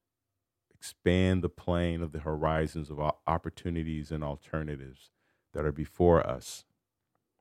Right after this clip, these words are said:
right? One is budget. You know, the most important thing you can do is budget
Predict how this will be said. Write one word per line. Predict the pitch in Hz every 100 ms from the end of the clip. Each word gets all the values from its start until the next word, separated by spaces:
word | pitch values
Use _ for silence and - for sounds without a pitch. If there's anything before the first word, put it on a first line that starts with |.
| _ _ _ _ _ -
right? | 76 76 78 _ _ _ -
One | 73 87 107 107 101 90 92 _ _ _ _ _ _ _ _ _ _ _ _ _
is | 90 82
budget. | 80 107 113 82 69 _ _ _ _ _ _ _ _ -
You | 92
know, | 87
the | 85 90
most | 98 104 -
important | 95 - 123 117
thing | 95
you | 90
can | - 85
do | 90 87
is | 82 - _ _ _ - -
budget | 98 92 82 87 85